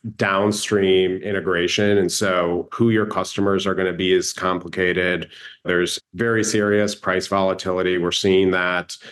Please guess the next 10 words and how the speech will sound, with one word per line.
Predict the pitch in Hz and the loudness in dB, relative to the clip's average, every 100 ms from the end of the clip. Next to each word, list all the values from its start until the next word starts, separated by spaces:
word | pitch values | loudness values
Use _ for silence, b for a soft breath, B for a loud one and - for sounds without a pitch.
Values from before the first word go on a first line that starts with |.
| B | B
Nickel | 104 101 101 104 101 101 | -2 0 0 0 2 2
is | 101 101 90 87 85 - - | 0 -2 -2 -2 -2 -4 -2
a | 95 | 0
great | 95 95 | 0 2
example | 95 85 90 87 85 95 | 0 0 -2 -2 0 0
of | 90 | 0
this. | 101 98 - - - | -2 -2 -2 -6 -4
It | 92 90 | -2 0
went | 92 87 | -2 -4
from | - 92 90 87 85 85 | -4 0 0 0 -2 -4